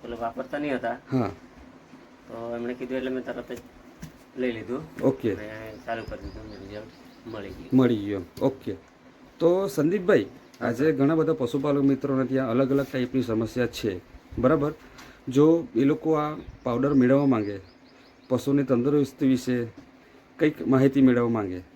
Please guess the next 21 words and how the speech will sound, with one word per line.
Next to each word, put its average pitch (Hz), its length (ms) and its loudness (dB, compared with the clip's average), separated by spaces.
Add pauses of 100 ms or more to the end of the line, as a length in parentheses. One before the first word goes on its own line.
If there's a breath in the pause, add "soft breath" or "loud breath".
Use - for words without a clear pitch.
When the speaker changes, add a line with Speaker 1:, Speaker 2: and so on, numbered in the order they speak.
(240)
Speaker 2:
બરાબર? 135 280 -2
જો - 400 -14
એ - 20 4
Speaker 3:
હા. 143 60 4
Speaker 2:
લોકો 156 220 2
આ 151 80 2
પાવડર 135 300 2
મેળવવા 139 300 6
માંગે 120 260 0
તો 120 100 -6
એના 131 140 0
માટે 135 180 0
તમારો 135 280 -2
કોન્ટેક્ટ 131 380 -4
કરી 143 120 0
શકે, 135 220 -4
એના 127 120 4
માટે 131 160 2
તમારો 131 260 4
નંબર 113 220 0
બોલજો. 98 300 -6